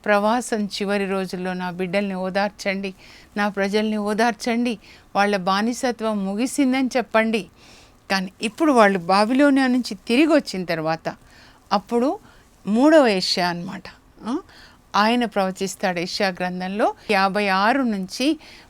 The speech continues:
మరి యెషయా అరవై ఆరు అధ్యాయాలండి.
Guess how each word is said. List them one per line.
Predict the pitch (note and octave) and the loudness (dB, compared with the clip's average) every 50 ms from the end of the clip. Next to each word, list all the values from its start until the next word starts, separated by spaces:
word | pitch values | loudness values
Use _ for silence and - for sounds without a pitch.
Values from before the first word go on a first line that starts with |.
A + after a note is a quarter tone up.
| _ - | _ -4
మరి | G3 G3 G3+ F#3+ - _ _ _ _ - | -2 -2 -2 -6 -8 _ _ _ _ -4
యెషయా | G3 G#3+ G#3 - - A#3+ A3+ G#3+ G3+ - _ | -4 -2 -2 -2 0 0 0 0 0 -2 _
అరవై | - G3+ G3+ G3 G#3 G#3 G3+ | 0 0 2 2 2 2 2
ఆరు | G3 F#3+ F#3+ F#3 | 2 2 2 2
అధ్యాయాలండి. | F#3 F3+ D#3+ E3 F#3 F#3+ F#3 F#3 F3+ E3+ E3+ E3 E3+ E3+ D#3+ F3 | 0 -2 -2 -2 -2 0 0 0 -2 -2 -4 -4 -4 -6 -10 -12